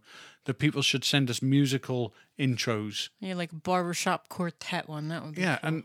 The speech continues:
Speaker 1: and we haven't
Speaker 2: <laughs>
Speaker 1: received any, so we're still crying out for that if you've, if you
Speaker 2: Come
Speaker 1: can do that.
Speaker 2: on, especially these people in Wales. Aren't y'all supposed to be, you know, kind of well known for your singing voices in Wales?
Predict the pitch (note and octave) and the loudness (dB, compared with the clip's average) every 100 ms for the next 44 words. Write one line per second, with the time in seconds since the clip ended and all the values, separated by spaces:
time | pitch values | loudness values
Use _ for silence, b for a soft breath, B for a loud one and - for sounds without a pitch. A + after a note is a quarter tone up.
0 | - C#3+ D3+ D3+ D#3 A#3 A3+ D3 C3+ D3+ | -6 0 4 6 4 2 2 2 4 4
1 | D3 A2 - C#3 C3+ C#3 D#3 C#3+ - F3+ | 4 0 0 2 2 2 0 2 2 2
2 | E3+ - D#3+ D3+ C#3+ C3+ C#3 C#3+ A#2 A#2 | 0 2 4 4 2 0 0 0 0 -4
3 | B2+ G2+ - C3 C4 B2+ F#4+ F4 C4 B3+ | -8 -8 -8 -6 -4 4 4 6 6 8
4 | B3 A#3+ G#3+ G#3 - E4 - F#4+ F#4 - | 8 6 6 2 2 2 4 0 0 -2
5 | E4+ C#4+ C#4 B3+ G#3+ A#3 C4 G#3+ F3+ G#3+ | -4 0 2 2 6 6 6 4 2 -2
6 | C4 D#4 D4+ D#4 - D4+ C4+ - A#3+ C4+ | -2 0 0 0 0 0 0 -4 -2 0
7 | C4 C4 B3 B3 G#3 F#3 - B3 G#3 F3 | 0 -2 -2 -2 -4 -6 0 0 0 0
8 | A3+ A3 G3+ A3+ C4 C4 B3 G3+ F#3 - | 2 2 2 2 2 0 -2 -4 -2 -2
9 | B3+ C#4 C#4 D4 C#4+ D4 D4 D4 C4+ C4 | 2 2 2 0 -2 -6 -8 -2 0 2
10 | C#4+ D4 D4 D#4 - | 2 2 0 -2 -8